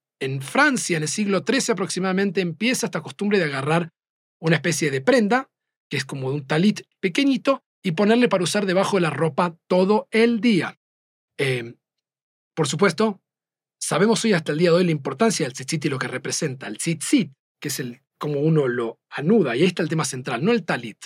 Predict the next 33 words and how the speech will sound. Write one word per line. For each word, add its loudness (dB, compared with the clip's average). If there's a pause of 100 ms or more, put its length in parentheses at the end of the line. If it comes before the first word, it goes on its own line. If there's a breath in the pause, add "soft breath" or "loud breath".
(140)
La, -6
la -2
prenda 2
que 2
uno -2
puede 2
ponerse -2
lo -4
que -6
quiere, 0
los -4
colores -2
que -6
quieren, 0
hay -4
de -8
todo -4
tipo. -2 (260)
El -4
tema 2
central 2
es 0
ponerse -2 (420)
los 0
flecos. -2
Con -6
eso 0
uno -4
cumple -2
la -2
mitzvah -4
de -8
tzitzit, -4